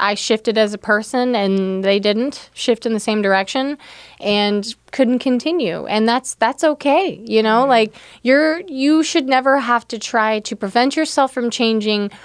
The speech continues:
Speaker 1: or try to change yourself in a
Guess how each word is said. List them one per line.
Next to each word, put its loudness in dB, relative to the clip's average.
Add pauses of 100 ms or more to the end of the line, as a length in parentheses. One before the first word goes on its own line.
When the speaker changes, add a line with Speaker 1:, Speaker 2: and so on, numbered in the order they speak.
(160)
Speaker 1:
or 2
try 0 (280)
to 0
change 2
yourself 0
in 0
a 0